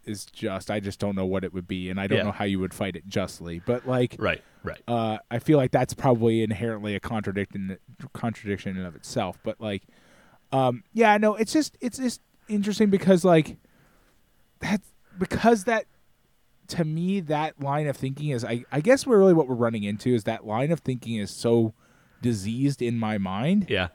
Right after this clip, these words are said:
Speaker 1: that I can't, I, I'm getting to the point where I have a disconnect where I just cannot comprehend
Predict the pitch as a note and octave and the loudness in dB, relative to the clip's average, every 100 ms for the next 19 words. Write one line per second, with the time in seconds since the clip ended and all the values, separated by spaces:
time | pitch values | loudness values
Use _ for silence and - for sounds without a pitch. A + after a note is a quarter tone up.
0 | _ _ _ - C#3+ D3 - - F3+ - | _ _ _ -2 2 2 2 2 0 0
1 | - E3+ F3 _ - - - D3 D3+ B2+ | 2 2 2 _ -20 -20 -8 -2 -2 4
2 | F3+ A3+ G#3 F#3+ - E3+ D#3 C#3 C3 B2 | 4 4 2 0 4 2 4 2 0 -4
3 | - C3+ - C3+ G#2+ A2 G2+ - D3+ - | -2 -4 -2 -4 -2 -2 -2 2 2 2
4 | - - - D3 D3 C3+ C3+ C3 - - | -12 -12 -4 0 2 2 2 2 0 -6
5 | C3 A#2 - G#2+ - G2+ E2 D2+ | -8 -6 -4 -6 -6 -8 -8 -14